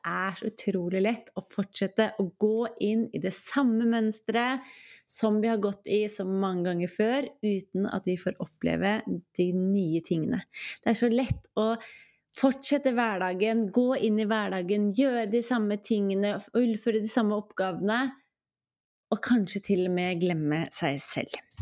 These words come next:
Men sannheten er, kjære du, at du, du er hovedpersonen i ditt liv. Og når du tar gode valg for deg selv, så har du utrolig mye mer å gi for andre. Og det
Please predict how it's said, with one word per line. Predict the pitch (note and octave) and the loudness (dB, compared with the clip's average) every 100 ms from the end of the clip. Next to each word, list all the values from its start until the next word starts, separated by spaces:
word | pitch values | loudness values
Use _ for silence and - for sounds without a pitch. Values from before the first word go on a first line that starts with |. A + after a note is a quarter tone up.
| - - - - | -10 -10 -6 0
Men | G#3 D4+ C4 | 2 2 -2
sannheten | - - G#3+ G#3+ A3+ C4+ | -8 -4 0 0 2 2
er, | G#3 G3+ G#3+ | 2 -2 -4
kjære | - G3+ G3 | -4 -2 2
du, | A#3 F4 F#4+ - - - - | 2 0 -4 -16 -18 -8 -2
at | C4+ - | -2 2
du, | C#4 E4 E4+ - _ _ - | 2 2 0 -6 _ _ 2
du | B3+ D4+ | 4 4
er | - F#3+ G3 G#3+ G3+ | 0 -4 -4 -4 -4
hovedpersonen | A3 F3 D#3+ - E3+ F3 F3 G3 - | -4 -2 -4 -4 -4 -2 2 0 0
i | - F3 F3+ | -2 0 0
ditt | F3 D#3 - - | 0 -4 -4 -10
liv. | - - _ _ - - - | -8 -10 _ _ -20 -18 -6
Og | - G#3 | 2 2
når | G#3+ A3 D4 B3+ | 4 2 0 0
du | A3 B3 D4 | 2 0 0
tar | - - G3 G#3 B3+ D#4 G#3 F3+ _ | -8 -8 -4 -2 -2 -2 -4 -8 _
gode | - C4+ A#3 F#3+ G3 | 0 2 2 0 0
valg | F#3 G#3 A3+ - | 0 -2 -4 -6
for | - F3 | -4 -2
deg | G#3 | -2
selv, | - G#3+ D#4+ D#4 - _ - _ | 0 0 0 -6 -14 _ -20 _
så | - A3 | -4 -2
har | - G#3+ F#3+ F#3 | 0 0 2 2
du | G3 | 0
utrolig | A3 - F#3 E3 F3+ F#3 | -2 -4 -2 0 0 0
mye | F3 E3+ | 0 0
mer | E3 D#3+ E3+ F3 | -2 -2 -4 -4
å | - F3 | -4 -6
gi | - E3 D#3+ D#3+ | -2 -2 -2 -4
for | - - E3+ D#3+ - _ - | -10 -8 -6 -6 -8 _ -12
andre. | D#3 - - - _ _ _ _ - - - - - | -10 -10 -14 -18 _ _ _ _ -20 -16 -14 -12 0
Og | A#3+ G#3+ | 2 4
det | A#3 A3+ C4+ | 2 2 2